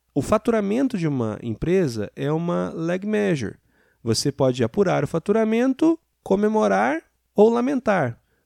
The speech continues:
mas não muito mais do que isso. Mais efetivo pra execução são as lead measures. As lead measures são aquelas, é, é, medidas que acabam sendo apuradas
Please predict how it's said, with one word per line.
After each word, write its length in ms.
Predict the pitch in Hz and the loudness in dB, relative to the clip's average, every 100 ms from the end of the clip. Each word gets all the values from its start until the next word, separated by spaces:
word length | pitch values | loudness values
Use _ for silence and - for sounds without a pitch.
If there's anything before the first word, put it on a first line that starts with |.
| _ | _
mas 440 | 196 202 220 196 | -6 -4 -2 -2
não 340 | 208 208 220 247 | -4 -2 0 0
muito 220 | 247 226 | 0 0
mais 200 | 208 185 | 0 0
do 100 | 180 | -2
que 140 | - | -4
isso. 360 | 123 92 - - _ _ _ _ _ _ _ | -6 -6 -10 -14 _ _ _ _ _ _ _
Mais 340 | 156 262 294 | 0 2 2
efetivo 460 | 285 247 - 208 190 | 0 -2 0 2 2
pra 160 | 180 | 0
execução 560 | 170 156 - - 226 226 | -2 -4 -6 -2 0 0
são 380 | - 196 202 226 | 0 0 0 0
as 240 | 190 175 - | -2 -2 -4
lead 500 | 202 185 226 240 185 | -6 -2 -2 -2 0
measures. 600 | 143 110 104 101 - - _ _ _ | 0 -2 -4 -10 -14 -20 _ _ _
As 160 | 151 156 | -2 0
lead 320 | 214 302 233 | 0 0 0
measures 480 | 208 220 175 127 120 | 0 2 0 0 -2
são 160 | 165 | -2
aquelas, 680 | 170 - 185 185 139 113 - - | -2 -2 -2 0 0 -2 -8 -8
é, 360 | 117 104 110 | -8 -6 -6
é, 20 | 107 | -2
medidas 720 | 131 120 156 220 117 - - - _ - | -4 0 0 0 -2 -6 -12 -20 _ -4
que 120 | 180 | -4
acabam 720 | 180 190 202 185 214 220 214 | -2 -2 -2 2 2 2 0
sendo 360 | - 202 190 185 | -2 0 2 0
apuradas 800 | - 202 156 135 120 113 - | 2 2 2 2 -2 -4 -6